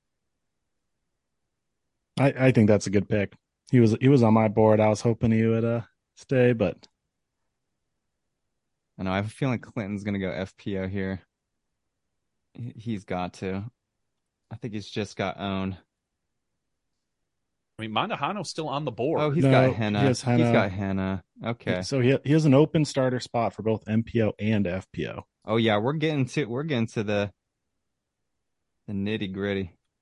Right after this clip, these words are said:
Speaker 3: I mean,
Speaker 2: Yeah.
Speaker 3: Mandujano can hope for, like, a, uh, rookie of the year situation with her ankle, and where now she's throwing further after her injury. I mean,
Speaker 2: There you go. He took her.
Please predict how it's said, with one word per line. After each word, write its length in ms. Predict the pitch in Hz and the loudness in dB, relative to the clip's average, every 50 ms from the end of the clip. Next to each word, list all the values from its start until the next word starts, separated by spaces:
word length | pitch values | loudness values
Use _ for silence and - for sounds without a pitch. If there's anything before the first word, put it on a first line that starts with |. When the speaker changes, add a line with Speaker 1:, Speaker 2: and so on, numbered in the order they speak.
| _ _ _ _ _ _ _ _ _ _ _ _ _ _ _ _ _ | _ _ _ _ _ _ _ _ _ _ _ _ _ _ _ _ _
Speaker 3:
I 60 | 113 | -8
mean, 200 | 123 123 120 117 - | -8 -8 -8 -8 -8
Speaker 2:
Yeah. 320 | 98 92 92 90 90 92 | -8 -8 -6 -6 -6 -4
Speaker 3:
Mandujano 540 | 120 131 135 - 101 - 113 131 139 151 143 | -2 -2 -2 -2 -2 -6 -6 -6 -6 -6 -6
can 100 | - 123 | -8 -8
hope 220 | 107 117 120 - - | -6 -6 -6 -6 -6
for, 140 | - 135 | -10 -10
like, 260 | 120 107 104 104 - 101 | -8 -6 -6 -6 -6 -6
a, 200 | 101 98 98 95 | -6 -6 -6 -6
uh, 240 | 92 92 87 87 - _ _ _ _ _ _ - | -6 -6 -8 -8 -12 _ _ _ _ _ _ -2
rookie 280 | 117 160 160 - 147 127 | -2 -2 0 0 -2 -4
of 60 | 113 | -4
the 80 | 110 | -4
year 180 | 104 113 135 143 | -4 -6 -6 -8
situation 560 | - - 117 - 117 104 104 101 95 - 104 | -8 -12 -12 -10 -10 -8 -8 -8 -10 -10 -12
with 120 | 101 95 - | -12 -12 -12
her 100 | 104 - | -12 -12
ankle, 320 | 107 101 101 - - 104 104 | -12 -12 -12 -12 -12 -12 -12
and 100 | 101 90 | -12 -12
where 80 | 101 104 | -12 -12
now 120 | 104 104 | -10 -10
she's 200 | 107 - 113 - | -10 -12 -14 -16
throwing 300 | - - 113 107 104 98 | -12 -10 -8 -8 -8 -10
further 540 | - - 107 110 127 147 185 208 247 269 - | -12 -10 -8 -6 -4 -4 -2 -4 -4 -6 -8
after 380 | - 160 175 - - 190 180 170 | -10 -10 -10 -10 -8 -8 -8 -6
her 120 | 180 202 | -6 -8
injury. 540 | 190 190 196 190 202 196 202 208 233 254 202 | -8 -8 -8 -8 -8 -6 -6 -6 -6 -6 -6
I 80 | 139 120 | -8 -8
mean, 140 | 123 123 110 | -6 -4 -2
Speaker 2:
There 160 | 104 101 101 | 0 2 2
you 100 | 98 98 | 2 2
go. 220 | - 104 95 95 98 | 4 4 2 2 2
He 140 | 110 131 131 | 2 2 0
took 320 | - - 143 127 117 - - | 0 2 2 2 2 2 0
her. 240 | 110 104 104 107 | 0 0 0 -2